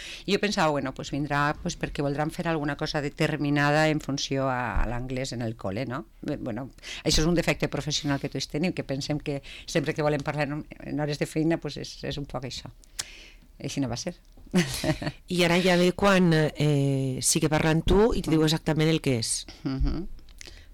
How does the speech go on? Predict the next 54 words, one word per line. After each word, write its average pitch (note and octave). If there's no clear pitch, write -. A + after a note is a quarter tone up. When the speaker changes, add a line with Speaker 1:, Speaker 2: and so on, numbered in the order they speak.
Speaker 1:
Bueno, -
me A3+
va F3
sorprendre F3+
gratament, D#3
eh, C#3
me C3+
vaig C#3
sentir D#3
així D#3
entre D3+
nerviosa, C#3+
orgullosa D3+
i C3
no C#3
me C#3+
mereix C3
que -
jo -
este C3+
reconeixement, C3
Speaker 2:
Uf. -
Speaker 1:
per B2
què D#3
no? E3
Si C#3+
dins C#3+
de D#3
lo C#3+
que D3+
fem D3
és, C#3+
pues, -
bueno, C#3
és C#3+
una B2+
cosa, C#3
pues, B2+
prou C#3
normal. C3+
Penseu D3
que E3+
jo D#3
me D#3+
rodege D3+
també C#3
de C#3
moltes C3+
dones, D3
no?, D#3+
en D#3
la C3
meva C3
professió C#3